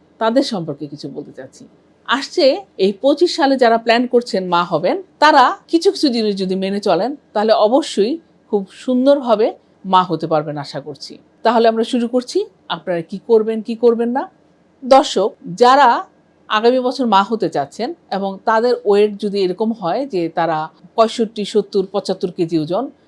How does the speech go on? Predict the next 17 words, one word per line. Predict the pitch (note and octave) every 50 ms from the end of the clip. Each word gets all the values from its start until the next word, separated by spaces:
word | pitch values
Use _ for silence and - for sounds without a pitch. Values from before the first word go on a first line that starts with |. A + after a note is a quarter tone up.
| _ _ _ _ - G#3
বয়স | F#3+ G#3 G3+ G3+ G3 G3 F#3+ F#3 - - -
চব্বিশ, | A3+ G#3 F#3+ F3 G3+ E3 F3+ G3 - - _ _ _ - E3+ E3+
বাইশ | E3+ E3+ E3 D#3+ E3 - - - _ _ _ _ -
কিংবা | C4+ C4 B3+ A#3 G3+ F3+ - - _ _ _ - F#3 F3+
আরও | F#3 F#3+ E3+ D3
বেশি, | D3 C#3+ - B3 C#4+ E4+ - _ _ _ _ _ _ _ _ -
তাদের | A#3+ A#3+ B3 C#4+ D4 C#4+
জন্য | D#4+ D4+ D4+ D4
আমার | C#4 C4 A#3+ G#3+
অনুরোধ | F#3+ G3 F#3+ F#3 F#3
রইল, | F3+ F#3 A3 A#3 C4 - - G#3+ A3+
at | A3+ - C#4
least | C#4+ C#4 - C4 A3+
আপনার | - G#3 F#3+ G3 -
টোটাল | A#3+ A#3 C4+ C4+ C4 A3
ওজনের | F#3+ G3 F3+ E3+ G3+ B3+ C#4 _ _ -
পাঁচ | A3+ A3 A3+